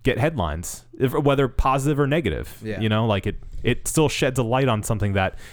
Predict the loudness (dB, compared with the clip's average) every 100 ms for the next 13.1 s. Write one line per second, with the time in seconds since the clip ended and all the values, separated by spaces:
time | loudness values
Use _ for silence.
0 | -6 -2 2 2 2 4 4 4 0 -6
1 | -20 -20 -20 -12 -4 2 2 2 2 2
2 | 4 0 -4 -2 0 2 2 0 -4 -20
3 | -20 -20 -20 -12 -4 -2 0 2 2 2
4 | 0 -4 0 0 0 0 2 2 2 0
5 | -2 -8 -10 -2 0 0 -4 -8 -12 -4
6 | 0 0 0 2 4 4 2 2 2 0
7 | 2 2 4 4 2 2 2 2 0 -2
8 | 2 4 4 2 2 4 2 2 2 2
9 | -2 -6 -8 -4 0 0 0 0 0 4
10 | 4 4 0 -4 -10 0 2 4 2 -2
11 | -6 -8 -14 -16 -20 -20 -20 -20 -14 0
12 | 2 4 0 -6 -4 0 0 -2 -4 -6